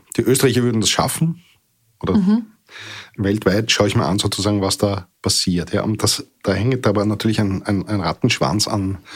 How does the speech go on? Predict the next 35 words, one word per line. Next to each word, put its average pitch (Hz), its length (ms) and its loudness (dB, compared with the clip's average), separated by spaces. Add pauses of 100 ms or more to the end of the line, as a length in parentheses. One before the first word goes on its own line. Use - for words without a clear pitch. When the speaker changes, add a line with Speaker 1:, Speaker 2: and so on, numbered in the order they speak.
(420)
Speaker 1:
an 95 180 0
Geschichten 101 380 -2
dran. 78 180 -4
Also, 87 200 -6 (1000)
wie 104 80 -2
gesagt, - 380 -8
natürlich 139 520 2
geht 107 180 4
es 107 120 2
auch - 140 -2
bei 101 100 2
dieser 120 240 0
Klimakonferenz 101 720 0
darum, 98 400 -2 (140)
dass 98 200 -2
wir 95 380 -2 (160)
ein - 160 0
Enddatum 104 580 -2
für - 140 -8
Fossile - 480 -4
haben. - 340 -8 (640)
Haben 92 240 -4
wir 90 80 0
noch 82 220 -4
nicht. 143 240 -6
Ja? 117 100 0 (680)
Für - 160 2
Öl, 92 240 0
für 87 120 -4
Gas, - 380 -2
für - 220 -6
Kohle, 131 600 0
aber - 180 -2
auch 98 140 -2
für, 90 360 0